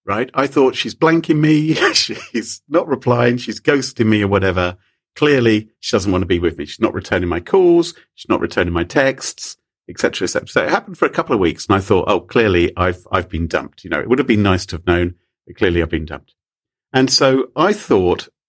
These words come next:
just to be all upfront about things, sent her a text, basically, right? Saying, "It's over, right? Fair enough. You know, look after yourself, et cetera" And then she got really, really arsey.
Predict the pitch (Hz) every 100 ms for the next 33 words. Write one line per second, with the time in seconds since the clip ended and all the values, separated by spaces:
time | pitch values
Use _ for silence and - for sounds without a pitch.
0 | - 127 - - 95 98 87 85 98 95
1 | 87 - - 80 - 82 - 82 85 -
2 | - - 147 135 135 95 - - - -
3 | 78 - 76 - 76 85 165 - - _
4 | _ _ _ - 113 104 101 98 - _
5 | 113 - 80 76 73 - _ 95 123 -
6 | _ - 98 92 87 87 _ _ 90 85
7 | 85 _ _ 107 95 85 - 80 - 73
8 | - - - - 73 - _ _ _ 165
9 | 208 269 - 240 277 - 104 - 117 160
10 | 269 285 262 214 123 117 123 104 95 -
11 | 69 67